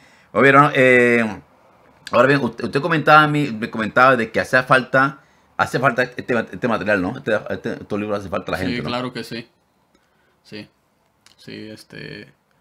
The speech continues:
Speaker 2: ah, yo sé que hay muchas personas que, que ni siquiera, este, saben, no tienen conocimiento, pero muchas veces yo sé que, que son vendas,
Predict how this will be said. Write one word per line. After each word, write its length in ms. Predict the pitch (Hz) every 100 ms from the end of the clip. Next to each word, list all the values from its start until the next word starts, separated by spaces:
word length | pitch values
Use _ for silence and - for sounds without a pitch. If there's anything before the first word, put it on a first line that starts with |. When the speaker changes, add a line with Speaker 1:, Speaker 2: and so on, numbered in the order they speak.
| _ _ _ _
Speaker 2:
ah, 260 | 113 107 107
yo 120 | 131
sé 140 | 147
que 60 | 139
hay 40 | 143
muchas 260 | 143 131
personas 520 | - 117 127 131 123
que, 400 | - 110 107 101 -
que 220 | 110 107
ni 200 | 107 113
siquiera, 640 | 110 104 120 123 123 113
este, 720 | 107 104 - 107 107 101 101 98
saben, 400 | - 120 135 131
no 140 | 139
tienen 260 | 139 139 127
conocimiento, 1080 | 127 123 127 117 117 127 139 139 117 113 - _ _ _
pero 180 | - 120
muchas 300 | 135 143 131
veces 240 | 143 139
yo 140 | 120 143
sé 140 | 135
que, 380 | 120 113 110 139
que 120 | - 113
son 420 | - 151 139 123
vendas, 640 | 131 165 143 113 110 -